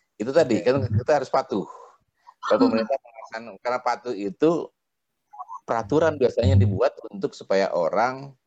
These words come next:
Speaker 1: mematuhi. Kalau dia patuh, hal-hal yang kita inginkan itu bisa kita, eh, capai atau yang tidak kita inginkan bisa kita hindari. Ya kan?
Speaker 2: Ya, tapi
Speaker 1: Contohnya
Speaker 2: biasanya
Speaker 1: misalnya. Kalau
Speaker 2: biasanya
Speaker 1: ya.
Speaker 2: mudik, Pak.
Speaker 1: Kenapa?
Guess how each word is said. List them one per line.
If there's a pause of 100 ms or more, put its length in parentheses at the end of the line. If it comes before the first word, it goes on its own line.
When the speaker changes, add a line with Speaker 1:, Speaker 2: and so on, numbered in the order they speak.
(260)
Speaker 1:
mematuhi. (300)
Kalau
dia
patuh, (100)
hal-hal
yang
kita (120)
inginkan (160)
itu (240)
bisa
kita, (800)
eh, (400)
capai
atau
yang
tidak
kita
inginkan
bisa
kita
hindari. (720)
Ya
kan?
Speaker 2:
Ya,
tapi
Speaker 1:
Contohnya
Speaker 2:
biasanya (280)
Speaker 1:
misalnya. (720)
Kalau
Speaker 2:
biasanya
Speaker 1:
ya.
Speaker 2:
mudik,
Pak. (840)
Speaker 1:
Kenapa?